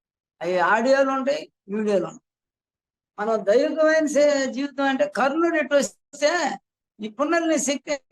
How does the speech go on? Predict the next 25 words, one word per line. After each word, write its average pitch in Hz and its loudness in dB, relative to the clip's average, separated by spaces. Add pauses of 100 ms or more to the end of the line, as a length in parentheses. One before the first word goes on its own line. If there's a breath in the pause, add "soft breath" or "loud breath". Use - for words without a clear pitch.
(100)
దీని 247 0
కనెక్షన్ 262 -2
ఇస్తే 277 -4 (280)
ఇది 214 0
వినాలంటే 311 2
శక్తి 285 -6
కావాలి 247 2
కదా. 202 -10
ఏదన్నా 190 -4
మంత్రాలు 196 -2
వినాలా, 175 -2 (520)
ఏదైనా 202 0
పురాణాలు 202 0
వినాలా, 151 -12 (500)
సత్సంగం 214 -2
వినాలా, 165 -2 (800)
అప్పుడు 226 -4 (260)
ఆమె 285 0
వచ్చి 320 -2
దీన్ని 285 -2
కనెక్ట్ 285 -2
అవుతుంది. 196 -6 (680)
నేను 247 0
ఎప్పుడో 320 2
ద్రౌపదిని, 294 0